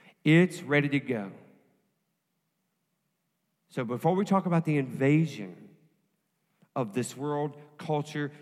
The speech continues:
impurities, everything, we need to talk about the invitation. The invitation of what you've invited into your home.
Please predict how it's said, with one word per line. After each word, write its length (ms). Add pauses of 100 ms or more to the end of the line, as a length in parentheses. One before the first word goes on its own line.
impurities, 680 (100)
everything, 460 (1400)
we 80
need 120
to 60
talk 140
about 160
the 120
invitation. 560 (880)
The 80
invitation 640 (280)
of 120
what 200 (400)
you've 140
invited 420 (480)
into 180
your 120
home. 240